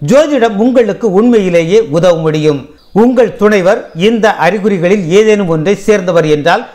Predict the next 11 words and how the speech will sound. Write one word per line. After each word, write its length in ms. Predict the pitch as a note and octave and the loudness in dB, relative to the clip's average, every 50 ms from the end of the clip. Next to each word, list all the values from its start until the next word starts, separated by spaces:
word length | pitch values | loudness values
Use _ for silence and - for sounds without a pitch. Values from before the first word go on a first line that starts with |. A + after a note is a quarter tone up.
| - _ _ - | -20 _ _ -4
அவர்கள் 380 | D#3 F#3 A3+ A3 F3 F#3+ F3+ D#3 D3+ | -2 0 0 -2 -2 -4 -6 -2 -4
மற்றவர்களின் 580 | F3+ F#3 - - A#3 G3 F#3 E3 E3+ F#3 G3 G3 - - | -4 -4 0 -2 -2 0 0 -2 -2 -2 -2 -6 -4 -2
ஆளுமைகளால் 560 | D3+ F3+ G#3 G3+ F#3 E3+ D3+ D#3 E3+ F#3 A3+ - - - - _ _ C#3 | -2 0 -2 -2 -4 -2 0 0 0 0 -2 -4 -14 -20 -20 _ _ 0
எளிதில் 420 | E3 G3 A3 B3 G3 F#3 G3 F#3 E3+ | 2 2 2 2 0 -4 -6 -4 -2
ஈர்க்கப்படுவதற்கான 840 | F#3 A3+ A3 - - D#3 - F#3+ F3 F3 E3+ D#3+ E3 D#3+ - D#3+ D#3+ E3+ E3+ | -2 -2 0 0 -4 -2 0 0 0 2 2 0 0 0 0 -2 0 0 -2
வாய்ப்புகள் 540 | C#3+ D#3 F3 F#3+ F3+ - - D3+ - E3 D3+ D3 | 0 0 0 -2 -2 -6 -12 -4 -2 -2 0 2
உள்ளன. 260 | D#3 D#3 D3+ D3+ D3+ C#3+ C3+ B2 - - - _ _ _ _ - | 2 2 2 0 0 -2 -2 -4 -8 -14 -20 _ _ _ _ -4
அப்படி 340 | D3 E3+ E3+ - G3 F3 D#3+ D3+ | -4 -4 -2 -6 -6 -6 -4 -2
ஈர்க்கப்படும் 580 | D#3+ G3 F3+ - - E3 - E3+ E3 D#3+ D3+ D3+ | -2 -2 -2 0 -4 -2 0 2 0 0 0 0
ராசிகளை 420 | D#3+ E3+ F#3+ F#3 - F3 E3+ D#3+ D#3 | 0 -2 -2 -4 -2 -2 0 0 0
பற்றி 320 | - D#3 C#3+ - - A#3+ | -2 -6 -8 -4 -6 -6